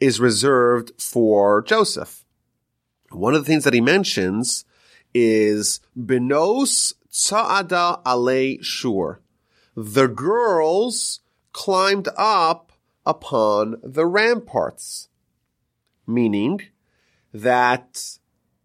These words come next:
when Joseph was being paraded throughout the city after he was nominated to become the viceroy of Egypt, they took him on a cavalcade throughout the land,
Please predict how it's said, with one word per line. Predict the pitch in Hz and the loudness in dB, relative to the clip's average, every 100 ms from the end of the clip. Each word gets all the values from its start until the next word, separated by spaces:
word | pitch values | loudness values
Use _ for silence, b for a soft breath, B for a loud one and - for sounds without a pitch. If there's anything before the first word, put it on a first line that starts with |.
| _ _ _ _ _ | _ _ _ _ _
when | 117 127 | -2 -2
Joseph | 120 151 220 - 135 | 2 2 2 2 0
was | 120 117 | 2 0
being | 147 147 | 0 0
paraded | - 135 160 | 0 2 2
throughout | 165 147 | 2 -2
the | 113 | -2
city | - 120 | -2 0
after | 110 - | 0 0
he | 135 | 0
was | 113 95 | 0 2
nominated | 120 143 123 101 | 2 2 0 -2
to | |
become | 120 | -6
the | 107 | 0
viceroy | 113 131 131 | 0 2 0
of | 110 | 0
Egypt, | 95 82 107 - _ _ _ _ _ _ _ _ _ _ - | -2 -8 -10 -12 _ _ _ _ _ _ _ _ _ _ -10
they | 113 | -6
took | 135 156 | -4 0
him | 147 | 0
on | 117 | 0
a | |
cavalcade | - - 135 147 - 131 117 | -2 0 0 2 0 0 0
throughout | 113 113 110 - - | 2 2 2 -2 -10
the | 98 | -6
land, | 92 85 76 117 196 - | -4 -4 -2 -2 -4 -10